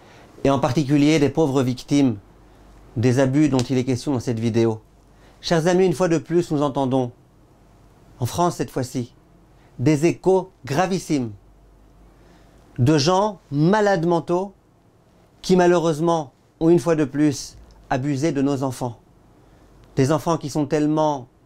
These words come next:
sains, tellement innocents, tellement naïfs. Et à nouveau, nous sommes confrontés aux mêmes réalités. Première réalité que c'est important de repréciser, mes chers amis,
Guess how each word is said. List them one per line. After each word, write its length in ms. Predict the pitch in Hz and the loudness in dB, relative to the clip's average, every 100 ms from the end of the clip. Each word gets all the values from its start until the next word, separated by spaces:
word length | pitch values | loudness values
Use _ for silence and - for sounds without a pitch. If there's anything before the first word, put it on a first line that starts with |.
| _ _ _ _ _ _ | _ _ _ _ _ _
sains, 480 | - - 175 143 113 _ _ _ _ _ _ _ _ | -8 -2 -2 -2 -10 _ _ _ _ _ _ _ _
tellement 300 | - 165 170 | 0 2 4
innocents, 680 | 175 185 180 - 180 160 127 _ _ _ _ _ _ _ _ - | 4 4 2 0 -4 -4 -8 _ _ _ _ _ _ _ _ 0
tellement 320 | 180 170 175 | 4 4 4
naïfs. 540 | 165 165 151 - - - _ _ - - - - - - - - - - - 185 | 2 -2 -4 -10 -16 -20 _ _ -20 -20 -20 -20 -20 -20 -20 -20 -20 -20 -4 0
Et 60 | |
à 80 | 196 | 2
nouveau, 240 | 233 214 247 | 4 2 2
nous 100 | 220 | 0
sommes 220 | 214 208 | -2 -4
confrontés 640 | 196 151 185 185 185 139 - _ _ - _ | -6 -6 -6 -2 -4 -4 -16 _ _ -20 _
aux 120 | 185 | 2
mêmes 260 | 180 196 202 | 2 2 0
réalités. 640 | 160 147 151 135 139 123 _ _ _ _ _ _ - - - _ | 0 0 -2 -8 -10 -10 _ _ _ _ _ _ -20 -20 -20 _
Première 460 | - 247 254 254 196 | 0 2 4 2 2
réalité 560 | 208 202 185 - 196 | 2 0 -4 -2 -2
que 80 | - | 0
c'est 80 | 180 | -4
important 420 | 170 165 - 185 | -2 -4 -2 -2
de 80 | 160 | 0
repréciser, 560 | 156 - 143 151 135 | -2 -2 -6 -4 -2
mes 100 | 151 | -2
chers 280 | 127 139 127 | -2 -2 0
amis, 360 | 127 127 117 | 2 0 -2